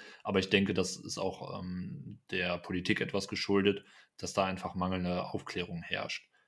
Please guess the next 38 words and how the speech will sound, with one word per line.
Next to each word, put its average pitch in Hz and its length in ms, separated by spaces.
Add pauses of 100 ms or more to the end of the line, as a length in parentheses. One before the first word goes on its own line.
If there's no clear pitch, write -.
(180)
Weil 92 160
letztendlich, 101 580
gerade 87 300
du, 95 200
Vivian, 98 300
in 92 120
deiner 90 220
Funktion 92 520
als - 220
examinierte 92 560
Pflegekraft 98 600
in 98 100
einem 90 140
Seniorenzentrum, 98 1000 (380)
du 104 100
begleitest 92 580
tatsächlich 92 560
unsere 95 340
alte 92 200
Generation, 104 640
die 92 80
viel 98 260
für 104 140
dieses 98 220
Land 95 220
gemacht 92 420
hat 110 180 (320)
und 90 260
wie-, 104 240
viel 110 340
wieder 92 220
aufgebaut 90 580
hat - 120
in 90 100
diesem 90 220
Land 92 340 (380)
nach, 90 400 (120)
ähm, 92 240